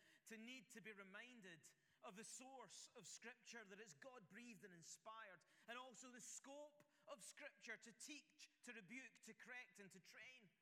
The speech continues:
Now, that's where it becomes a little bit ouch for us, isn't it? You know,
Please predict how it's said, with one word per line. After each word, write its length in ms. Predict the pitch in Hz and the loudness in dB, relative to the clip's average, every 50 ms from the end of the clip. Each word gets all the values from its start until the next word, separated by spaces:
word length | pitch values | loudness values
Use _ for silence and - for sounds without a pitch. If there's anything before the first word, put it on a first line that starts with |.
| - - - - | -20 -20 -18 0
Now, 160 | - 233 254 254 | 6 6 8 10
that's 240 | 254 285 285 - | 10 8 8 6
where 160 | 185 269 277 277 | 2 4 4 4
it 80 | 277 | 4
becomes 400 | - 233 - - 226 226 214 185 | 0 -4 2 2 2 2 2 -2
a 40 | 220 | -2
little 200 | 240 233 214 160 | -2 -2 2 2
bit 80 | - - 190 | 2 2 2
ouch 240 | 226 254 240 - - | 0 0 -2 -4 -2
for 80 | - 285 262 | -2 -2 -2
us, 80 | 247 180 | -2 -4
isn't 320 | 220 254 262 302 285 - | -4 -4 -6 -8 -4 -2
it? 160 | 269 208 - - - - - - - _ _ - - - - - | -2 -4 -4 -6 -16 -20 -20 -20 -20 _ _ -20 -18 -16 -2 4
You 80 | 262 | 6
know, 80 | 285 294 | 6 6